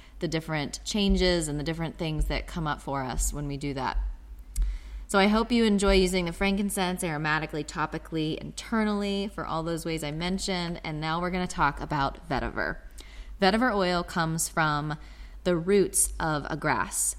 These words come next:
Now, unlike other grasses, the root system of vetiver grows down, making it ideal for helping to prevent erosion, and it provides soil stabilization. So it's a very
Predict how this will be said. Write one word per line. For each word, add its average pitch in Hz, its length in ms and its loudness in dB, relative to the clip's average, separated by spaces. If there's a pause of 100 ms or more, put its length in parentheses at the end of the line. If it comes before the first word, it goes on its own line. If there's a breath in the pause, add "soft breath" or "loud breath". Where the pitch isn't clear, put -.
(680 loud breath)
Now, 165 140 2
unlike 220 300 2
other 220 200 2
grasses, 147 560 0
the 180 100 2
root 180 220 4
system 185 320 0
of 165 140 -2
vetiver 170 440 0
grows 147 520 -2 (180)
down, 170 600 2 (120)
making 170 320 0
it 156 180 -2
ideal 160 540 0
for - 140 -4
helping 160 440 -4
to 156 280 -2
prevent 143 440 -6
erosion, 151 800 -2
and 165 120 -4
it - 100 -6
provides 147 640 -4
soil 160 640 0
stabilization. 139 1040 -2 (160)
So 165 160 -6
it's 135 160 -4
a 127 40 -4
very 165 680 -2